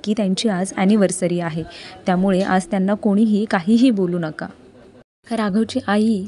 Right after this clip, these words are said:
मधूला ओरडते आणि म्हणते की, "तुझ्या तन्मनीला तुझा हात लागला आणि म्हणून तो वाढवला गेला. तुझ्या तन्मनीचं तिने कौतुक केलं, त्याच्यामध्ये तिचं काय चुकलं?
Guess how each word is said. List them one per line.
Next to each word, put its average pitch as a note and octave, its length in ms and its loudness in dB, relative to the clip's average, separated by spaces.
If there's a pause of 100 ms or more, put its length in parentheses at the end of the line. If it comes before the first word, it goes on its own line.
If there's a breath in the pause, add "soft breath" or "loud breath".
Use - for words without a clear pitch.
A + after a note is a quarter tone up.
मधूला G3 420 2
ओरडते F#3 580 -2
आणि F#3 160 0
म्हणते G3+ 460 0
की, F#3+ 160 -4 (100)
"तुझ्या G#3 200 2 (100)
तन्मनीला G3 560 0
तुझा G3+ 340 -2
हात A3 280 -4
लागला D#3+ 340 -4 (320 loud breath)
आणि G#3 120 4
म्हणून A3+ 320 4
तो A#3 140 -2
वाढवला F#3+ 480 0
गेला. D#3 280 -6 (440 loud breath)
तुझ्या G#3 260 2
तन्मनीचं G3 540 0
तिने G#3 180 2
कौतुक G#3 480 -2
केलं, D#3+ 220 0 (160)
त्याच्यामध्ये G#3 560 0
तिचं G#3 220 0
काय F3+ 220 -2
चुकलं? E3 400 -2